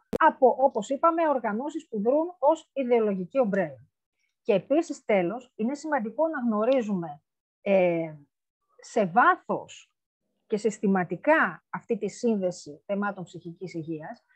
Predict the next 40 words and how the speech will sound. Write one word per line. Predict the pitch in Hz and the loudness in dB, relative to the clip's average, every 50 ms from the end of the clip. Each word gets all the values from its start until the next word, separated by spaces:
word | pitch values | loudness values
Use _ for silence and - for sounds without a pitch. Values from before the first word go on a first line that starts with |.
| _ _ _ _ - | _ _ _ _ -8
με | 196 190 | -8 -6
το | 190 185 | -6 -6
φαινόμενο, | - 196 180 175 175 170 170 180 208 247 - - | -4 -4 -4 -4 -4 -4 -4 -4 -4 -6 -2 2
αλλά | 233 226 214 208 | 4 4 4 4
και | 208 226 196 | 2 0 -4
να | 190 | -2
γνωρίζουμε | 180 185 180 175 180 208 226 247 269 | -2 -2 -2 -2 -2 -2 -2 -4 -6
και | 262 262 | -6 -8
σε | 240 - 196 | -10 -10 -6
κάθε | - 214 233 240 - 277 | -4 -4 -4 -4 -4 -8
περίπτωση | - - 202 180 175 208 262 254 - - 196 - - 180 | -6 -2 0 2 2 2 0 -2 -4 -8 -12 -12 -12 -16
και | - 165 | -18 -18
σε | - 160 | -18 -10
κάθε | - - 214 233 240 214 | -6 -6 -4 -4 -4 -6
δράστη | 170 190 196 214 226 226 214 - - _ _ - _ _ _ _ _ _ _ _ _ _ | -4 0 2 4 4 4 2 0 -8 _ _ -20 _ _ _ _ _ _ _ _ _ _
τι | - 294 339 370 | 2 4 4 4
ακριβώς | 339 349 - 233 208 196 180 214 226 220 - | 4 2 0 -2 -2 0 2 2 2 2 0
συμβαίνει | - 214 185 165 196 220 220 208 190 190 - - | 0 -2 0 2 4 4 4 4 2 0 -2 -2
με | 220 208 233 | 0 2 4
ειλικρίνεια | 226 214 202 185 175 - 240 240 247 233 196 185 180 180 180 | 4 4 2 0 -2 0 2 2 4 2 2 0 -2 -6 -8
και | 175 - 240 | -4 -2 0
όχι | 254 - - 359 311 - | 0 0 0 -2 -2 0
απλά | - - 220 214 214 208 196 170 160 - _ _ _ _ _ _ _ _ _ _ _ _ _ _ _ 587 539 | 0 0 2 4 4 4 2 0 -2 -8 _ _ _ _ _ _ _ _ _ _ _ _ _ _ _ -20 -16
για | - 190 196 226 214 | -8 -2 0 0 0
λόγους | 208 214 226 233 220 208 196 190 - | 2 0 0 0 -2 -2 -6 -12 -12
συνέχισης, | - - 214 202 202 220 233 233 226 233 - - 202 196 - _ - 175 - - | -12 -10 -6 -4 -2 0 0 0 0 -2 -6 -10 -12 -12 -12 _ -14 -14 -10 -10
όπως | 190 185 - 196 190 - | -10 -8 -8 -8 -8 -8
είπαμε, | 202 196 - - 196 185 185 185 180 170 | -10 -12 -10 -6 -6 -6 -6 -6 -8 -8
της | 170 - 175 165 165 165 | -8 -6 -6 -6 -6 -4
δίκης | 175 185 175 170 170 - | -4 -4 -4 -4 -6 -16
και | - 165 | -14 -14
της | 160 - _ | -16 -16 _
ποινικής | - 165 165 160 - 170 165 156 | -14 -14 -14 -10 -8 -8 -8 -6
δίωξης. | 165 160 156 151 - - - - _ _ _ _ _ _ - | -6 -8 -8 -8 -12 -16 -20 -20 _ _ _ _ _ _ -4
Γιατί | 226 208 233 220 208 202 | 2 2 2 2 2 -2
σήμερα | 202 - - 233 214 190 175 160 156 160 160 - | -6 -2 2 2 2 2 2 0 -2 -2 -2 0
μιλάμε | 190 208 226 233 240 269 285 302 | 2 4 6 6 6 4 4 0
για | 277 285 247 | -2 -2 -2
προγράμματα | - 208 202 180 214 220 240 240 240 - 226 | -2 -2 -2 0 0 0 0 0 -2 -6 -8
απεμπλοκής. | - 208 185 180 170 165 - 185 151 - - _ | -8 -6 -6 -6 -6 -6 -8 -10 -12 -12 -14 _